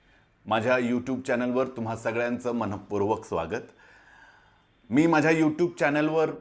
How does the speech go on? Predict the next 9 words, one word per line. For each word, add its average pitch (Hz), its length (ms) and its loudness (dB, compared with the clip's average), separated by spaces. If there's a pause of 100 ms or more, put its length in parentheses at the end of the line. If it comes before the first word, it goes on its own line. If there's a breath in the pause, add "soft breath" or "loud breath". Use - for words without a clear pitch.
(100)
वेगवेगळे 143 500 0
प्रयोग 143 320 0
करून 143 380 0
बघत 104 340 -2
असतो, - 420 -2 (580 soft breath)
जसा 117 240 0
वेळ 123 220 2
मिळेल 117 580 -2
तसा. 98 380 -2